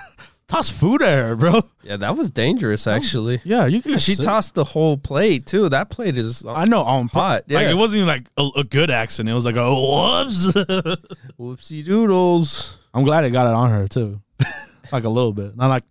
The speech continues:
Speaker 1: drastic, you know?
Speaker 2: Yeah. Like, just, uh, you know, like, slap in the hand.
Speaker 1: Yeah.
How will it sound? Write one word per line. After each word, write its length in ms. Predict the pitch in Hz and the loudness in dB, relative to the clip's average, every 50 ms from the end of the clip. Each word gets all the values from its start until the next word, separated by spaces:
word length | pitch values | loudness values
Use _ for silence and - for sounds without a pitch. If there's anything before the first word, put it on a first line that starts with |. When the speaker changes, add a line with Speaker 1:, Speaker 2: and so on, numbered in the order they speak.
| _ _ | _ _
Speaker 1:
drastic, 440 | - - 117 113 110 - - 92 95 | -2 -2 0 0 0 -2 -6 -10 -8
you 60 | 95 | -8
know? 220 | 92 92 90 95 - _ _ - | -8 -8 -10 -12 -16 _ _ -20
Speaker 2:
Yeah. 240 | 113 107 - - - - 113 _ _ _ _ _ _ _ _ _ _ _ _ _ _ _ _ _ _ _ | -20 -20 -20 -20 -20 -20 -20 _ _ _ _ _ _ _ _ _ _ _ _ _ _ _ _ _ _ _
Like, 320 | 135 117 113 113 113 117 | -18 -16 -16 -16 -16 -16
just, 300 | 127 - 131 - - - | -12 -8 -6 -4 -2 0
uh, 140 | 135 120 110 101 | 2 2 2 2
you 120 | 104 113 120 | 0 0 0
know, 160 | 113 110 101 | 0 -2 -2
like, 200 | 95 95 95 92 - _ _ _ _ _ _ _ | -4 -4 -6 -8 -10 _ _ _ _ _ _ _
slap 400 | - - - - 131 117 113 - | -20 -18 -10 -4 -2 -2 -2 0
in 80 | 107 | 0
the 80 | 104 101 | 0 0
hand. 380 | 110 110 92 95 98 101 117 | 0 -2 -4 -4 -6 -6 -8
Speaker 1:
Yeah. 240 | 110 104 92 87 85 | -10 -14 -16 -18 -20